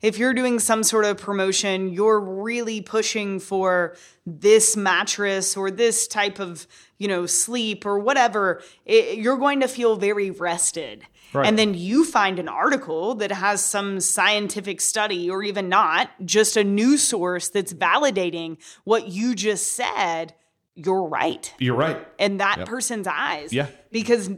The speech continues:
Speaker 1: you didn't just say it, but someone else said it too.
Speaker 2: Someone else validated it.
Speaker 1: Absolutely.
Speaker 2: Even if they said it first. But
Speaker 1: Yeah.
Speaker 2: so again, like, you have to prove what you say. We can't just
Speaker 1: Yeah.
Speaker 2: walk out and say,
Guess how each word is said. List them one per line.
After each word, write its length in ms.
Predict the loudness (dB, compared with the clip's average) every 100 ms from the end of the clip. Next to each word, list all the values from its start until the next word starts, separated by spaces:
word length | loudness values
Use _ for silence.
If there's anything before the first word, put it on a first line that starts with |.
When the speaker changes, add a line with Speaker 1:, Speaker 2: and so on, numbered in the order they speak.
| -10
Speaker 1:
you 320 | -6 2 4
didn't 380 | 6 6 6 4
just 260 | 4 2 2
say 240 | 2 2
it, 260 | 2 0 -2
but 180 | -2 2
someone 420 | 2 4 4 2
else 260 | 2 2
said 240 | 2 2 0
it 200 | -2 -6
too. 260 | -6 -4
Speaker 2:
Someone 380 | -4 0 2 2
else 180 | -2 -6
validated 760 | -6 -2 0 0 -2 -6 -10
it. 160 | -12 -12 -2
Speaker 1:
Absolutely. 380 | 0 4 4 6
Speaker 2:
Even 180 | 4
if 220 | 4 2 4
they 420 | 4 4 2 0
said 340 | -4 -2 -2
it 160 | -2 -8
first. 560 | -8 0 0 0 -8 -6 -2
But 80 |
Speaker 1:
Yeah. 160 | 0 0
Speaker 2:
so 240 | 2 2
again, 320 | 2 2 4 4
like, 160 | 0 2
you 220 | 4 6
have 280 | 6 4 2
to 100 | -2
prove 520 | 0 0 4 4 2
what 160 | -2 -2
you 100 | -4
say. 220 | -2 -2
We 240 | 0 -2
can't 280 | 2 2 2
just 140 | 0 2
Speaker 1:
Yeah. 80 |
Speaker 2:
walk 240 | 4 4 4
out 200 | 0 0
and 160 | -4
say, 480 | -2 0 2 0 -2